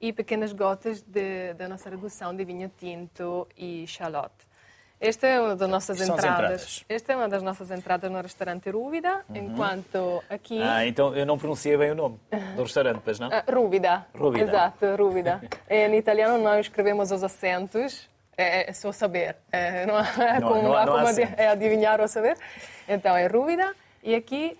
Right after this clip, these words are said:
Speaker 1: temos
Speaker 2: Este?
Speaker 1: para fazer, por exemplo, um aperitivo, um
Speaker 2: Uhum.
Speaker 1: produto do nosso outro restaurante, que é o
Speaker 2: Isto não é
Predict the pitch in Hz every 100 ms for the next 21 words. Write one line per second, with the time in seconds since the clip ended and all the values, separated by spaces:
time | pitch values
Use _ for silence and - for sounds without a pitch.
0 | _ 233 190 185 120 226 202 202 208 208
1 | 170 196 196 202 202 190 190 196 202 -
2 | 233 233 254 339 359 _ _ _ _ -
3 | - - 220 220 214 233 - 185 180 185
4 | 190 202 202 196 190 180 - 214 220 220
5 | 233 233 277 330 - 175 165 165